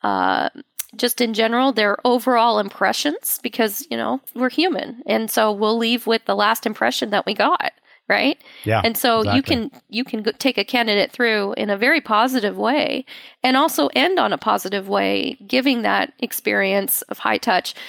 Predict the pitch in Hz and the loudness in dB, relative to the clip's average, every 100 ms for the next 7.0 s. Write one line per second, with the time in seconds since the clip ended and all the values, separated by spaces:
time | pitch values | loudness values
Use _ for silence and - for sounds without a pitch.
0 | - - 349 349 262 - 240 - 254 240 | -10 -2 0 2 2 2 0 2 2 2
1 | 226 214 233 - 233 233 196 180 233 254 | -2 -2 -4 0 0 0 -2 -4 0 2
2 | 226 - 196 208 - - 214 - - 104 | 2 2 0 -2 -4 -2 -2 0 2 2
3 | 196 98 - 208 196 190 226 214 - 220 | -2 -6 -4 0 0 2 0 -2 0 2
4 | 220 214 - - - - 208 208 220 240 | 2 2 -4 -16 -20 -18 -18 -6 0 2
5 | 247 208 233 214 226 220 226 208 196 - | 2 2 2 2 0 0 0 0 0 0
6 | 233 214 202 202 - _ 175 196 175 | 0 0 -2 -8 -12 _ 0 2 2